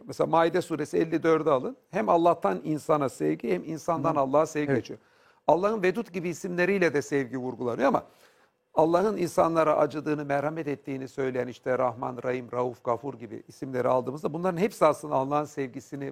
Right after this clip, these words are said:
Speaker 1: vurgulayan isimler. Ben şöyle diyeyim, ben kitabımda da bunu belirttim. Sevgi bölümünde uzunca anlatabildim ama beş dakikaya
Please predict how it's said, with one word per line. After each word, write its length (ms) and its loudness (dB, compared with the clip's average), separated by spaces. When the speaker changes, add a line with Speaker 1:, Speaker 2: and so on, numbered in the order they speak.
Speaker 1:
vurgulayan 460 -6
isimler. 400 -18
Ben 220 2
şöyle 420 4
diyeyim, 160 4
ben 120 4
kitabımda 460 2
da 80 4
bunu 160 2
belirttim. 500 2
Sevgi 400 0
bölümünde 280 0
uzunca 360 -2
anlatabildim 400 -2
ama 140 0
beş 180 0
dakikaya 600 2